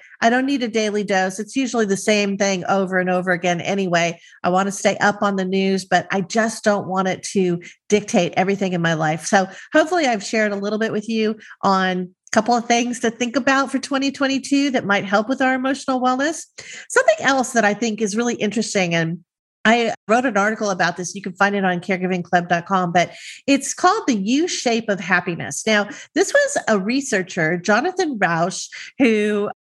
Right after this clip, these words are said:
actually created a paper called The Happiness Curve. Now, there's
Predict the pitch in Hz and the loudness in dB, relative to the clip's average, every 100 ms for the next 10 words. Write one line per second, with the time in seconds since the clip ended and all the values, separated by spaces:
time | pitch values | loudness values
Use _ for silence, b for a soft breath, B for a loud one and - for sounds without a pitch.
0 | _ 233 247 285 247 226 214 220 214 - | _ 0 2 -2 -2 -2 0 0 0 0
1 | 202 233 202 202 175 185 185 208 180 175 | 0 2 2 2 0 -2 -6 -2 0 2
2 | 175 170 - 202 220 277 220 175 - - | -2 -4 -10 -2 -2 0 -4 -4 -6 -8
3 | - - B B B 254 247 247 254 254 | -8 -14 B B B 4 4 2 -2 -6